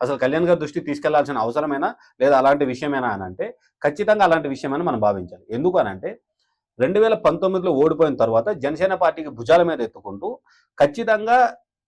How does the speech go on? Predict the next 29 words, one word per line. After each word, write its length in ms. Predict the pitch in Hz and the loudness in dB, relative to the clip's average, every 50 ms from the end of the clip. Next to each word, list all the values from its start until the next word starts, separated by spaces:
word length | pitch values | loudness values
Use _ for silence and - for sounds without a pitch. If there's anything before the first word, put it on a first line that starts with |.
| - - | -8 -2
ఐదు 260 | 123 131 175 185 226 | 0 0 0 0 0
సంవత్సరాల 420 | 208 208 190 185 165 170 170 165 160 | 0 0 0 0 2 2 2 2 2
పాటు 480 | 147 151 151 160 160 226 240 240 208 131 | 2 4 4 4 2 0 -6 -6 -6 -6
జనసేన 420 | 117 131 139 156 151 190 190 180 | -4 -4 -4 -2 -2 0 0 0
పార్టీ 320 | 170 165 156 147 147 - 139 | 2 2 2 2 2 0 -4
నాయకులు 420 | 123 123 131 131 135 127 170 - | -2 -2 -2 -2 -2 -4 -6 -8
కొంతమంది 460 | - - 139 131 127 127 139 170 180 | -4 -4 -4 -4 -4 -6 -6 -6 -8
ప్రతి 300 | 175 - 120 113 117 156 | -8 -8 -8 -8 -6 -6
నియోజకవర్గంలో 720 | 160 156 147 147 139 127 131 120 107 101 107 110 131 196 | -6 -4 -2 -4 -4 -2 -2 -4 -4 -4 -8 -6 -4 -4
ఉన్నారు. 260 | 208 175 113 85 - _ _ _ _ _ _ _ _ _ _ _ _ _ - | -4 -4 -8 -10 -14 _ _ _ _ _ _ _ _ _ _ _ _ _ -4
So, 40 | - 165 | -2 -2
వీళ్ళు 520 | 143 151 165 180 196 208 226 220 196 - - | 0 0 -2 0 0 -2 -2 -4 -6 -10 -8
వైఎస్ఆర్ 400 | - 123 143 165 160 - 185 170 165 | -4 -2 -2 -2 0 0 -2 0 0
పార్టీ 200 | 170 160 165 170 | 0 0 0 -2
నుంచి 220 | 165 170 165 165 | -4 -4 -4 -2
వచ్చిన, 320 | 165 156 151 151 160 156 156 123 | -4 -4 -4 -4 -4 -4 -4 -4
వచ్చినటువంటి 760 | 127 127 127 - 160 160 156 147 156 156 156 156 147 156 156 151 143 143 - _ _ _ _ - | -4 -6 -6 -6 -4 -4 -2 -2 -2 -4 -4 -6 -6 -8 -8 -8 -8 -10 -12 _ _ _ _ -2
ప్రతి 180 | 127 127 160 | -2 0 2
ఒక్క 240 | 165 170 170 165 165 | 2 2 2 2 4
దాన్ని 460 | 156 156 156 165 175 175 175 165 175 - - | 4 4 4 4 2 0 0 -2 -4 -10 -8
విభేదించడంతో 680 | 117 120 120 156 156 160 160 156 156 147 156 147 147 139 | -6 0 2 2 2 2 0 -4 -4 -6 -6 -4 -2 -4
పాటు, 340 | 113 - - 127 139 139 127 | -4 0 2 2 2 2 -2
వాళ్ళు 280 | 113 117 120 123 123 123 | -2 0 0 0 0 0
చేస్తున్న 280 | 139 135 135 170 160 156 | -4 -4 -4 -4 -2 -2
అన్యాయాలను, 500 | 135 127 127 143 147 147 143 147 147 143 | -2 -2 -2 -2 0 2 2 2 2 0
అక్రమాలను 440 | 120 - - 139 143 147 143 131 | -2 -2 -2 -2 -2 -2 -2 -2
ఎత్తి 160 | 120 120 135 135 | -4 -6 -6 -6
చూపడంతో 440 | 139 147 147 147 139 131 127 120 | -4 -4 -2 -2 -2 -4 -4 -6
పాటు, 400 | 110 98 123 123 139 - 208 214 | -6 -2 0 0 0 0 -4 -12